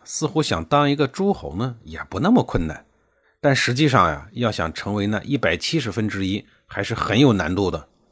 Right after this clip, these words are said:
那怎样才能变成诸侯呢？一般情况下呀，要想成为诸侯国君，都需要具备以下四个条件中的一个或者是两个。一呢，你是姬姓，而且呀，拥有长子优先的先天条件，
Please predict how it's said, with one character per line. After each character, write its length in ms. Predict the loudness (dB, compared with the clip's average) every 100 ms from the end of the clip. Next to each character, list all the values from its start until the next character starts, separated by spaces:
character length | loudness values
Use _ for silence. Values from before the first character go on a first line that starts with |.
| _ _ _ _ _
那 120 | -4 -4 -2
怎 260 | 0 2
样 200 | 4 4
才 140 | 4 2
能 180 | 2
变 180 | 0 0
成 160 | 0 -4
诸 200 | -2 -2
侯 220 | -2 -2
呢？ 240 | -4 -6 -12 _ _ _ _ _
一 100 | -6
般 220 | 0 0 0
情 160 | -4
况 180 | -2 0
下 160 | 2 2
呀， 220 | 0 -4 _ _ -4
要 200 | 0 0
想 180 | -2
成 220 | -4 -4 -2
为 100 | -2
诸 220 | 0 0
侯 180 | 0 -2
国 220 | -2 -4
君， 260 | -2 -4 -6 _ _
都 160 | 0 0
需 160 | 2 2
要 140 | 2
具 240 | 2 -2
备 180 | 0 0
以 160 | 0 -2
下 180 | -2 -2
四 240 | -2 0
个 80 | 0
条 200 | 0 -2
件 180 | 0 -2
中 160 | -4
的 100 | -6 -8
一 240 | -4 0
个 240 | 2 0 -4
或 260 | -12 -6
者 140 | -4 -4
是 140 | -4
两 280 | 0 0 0
个。 240 | -2 -4 -6 _ _ _ _ _ _ _
一 220 | -2 4 6
呢， 180 | 4 0 -8
你 160 | -6
是 160 | -6 -8
姬 260 | -6 -4
姓， 220 | 0 -2 -4 _ _ _
而 200 | 0 0
且 180 | 0 0
呀， 160 | 0 -2
拥 240 | 0 2
有 140 | 2
长 380 | 0 -4 0 0
子 200 | -2 -4
优 160 | 0 0
先 280 | 0 0 -2
的 100 | -4
先 300 | 0 0 2
天 180 | 0
条 220 | -2 -8 -8
件， 200 | -10